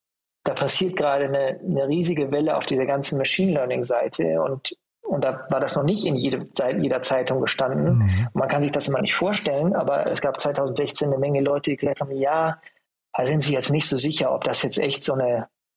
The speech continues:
Speaker 1: ne, ob diese A-I-Geschichte, also ob das jetzt wirklich so kommt.“ So gleichzeitig ist irgendwie alles, was Applied Machine Learning ist, heute sicherlich nicht mehr Frontier Tech.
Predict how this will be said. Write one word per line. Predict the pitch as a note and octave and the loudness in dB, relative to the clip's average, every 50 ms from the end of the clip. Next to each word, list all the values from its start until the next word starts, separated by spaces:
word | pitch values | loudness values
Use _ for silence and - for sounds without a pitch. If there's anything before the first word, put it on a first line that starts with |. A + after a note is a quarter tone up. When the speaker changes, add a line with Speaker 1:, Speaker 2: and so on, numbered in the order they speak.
| _ _ _ _ - | _ _ _ _ -2
Speaker 1:
ne, | D#3 F#3 | -2 0
ob | F3+ C#3+ | 0 0
diese | C#3 B2+ B2+ C#3+ | -2 0 0 0
A-I-Geschichte, | D3 C3 C3 C#3 C3 C#3 D#3+ F3+ E3 F3 D#3+ - F3+ D#3+ D3+ D3 - D#3 C3+ C3 | 0 0 2 2 2 2 0 0 0 0 0 0 0 0 0 0 0 0 0 2
also | B2+ B2 | 2 0
ob | B2 B2 | 0 0
das | - D#3+ F3 - | -2 -2 0 0
jetzt | G3+ G3 - - | 0 0 0 0
wirklich | D#3+ E3 D#3+ D#3+ D3+ | 0 2 2 0 0
so | - - C#3+ | 0 0 0
kommt.“ | - - D#3+ D3+ D3 D3+ D3 D3+ - - - - - - - - - - _ _ _ - | 0 0 0 2 0 0 0 -2 -6 -8 -10 -10 -10 -14 -16 -18 -20 -20 _ _ _ -4
So | - C3+ B2+ | -2 -2 0
gleichzeitig | B2 B2+ C3+ D3 D3+ - E3+ C#3+ D3 C#3+ D3 | 2 0 0 0 0 0 -2 0 0 0 0
ist | C#3+ - | 0 0
irgendwie | A3 F#3+ D3 C#3 C#3+ D3+ | 0 0 2 2 0 0
alles, | - D#2 D3+ D3 C#3+ - | 0 0 0 0 0 0
was | D3 C#3+ C#3 - - - - - - | 0 0 0 0 -2 -4 -4 -4 -6
Applied | D3+ D3 - - D3 C#3 C#3 C3+ | -4 -2 0 0 0 0 0 0
Machine | C3 B2 - - F3+ F#3 F#3 | 0 0 0 2 2 4 4
Learning | D#3+ C#3+ C#3 C3+ C3+ C3 - | 4 2 2 0 0 0 0
ist, | - D#3 D#3+ - - - - - | 0 0 0 0 -2 -4 -4 -6
heute | - C#3 D#3+ D#3+ D#3 D3 C#3+ | -4 0 0 0 0 0 0
sicherlich | B2 C#3+ D#3+ - - D#3+ D#3+ D3+ D3 - | 0 0 0 0 0 0 0 0 0 0
nicht | D#3 D#3 - - | 0 0 2 2
mehr | D#3+ D3 C#3+ | 2 0 0
Frontier | C#3+ - - C#3+ C3 - - F3 E3+ E3+ E3 | 0 0 -2 -2 -2 -2 0 0 0 0 0
Tech. | - - C3 - | -2 -2 -2 -2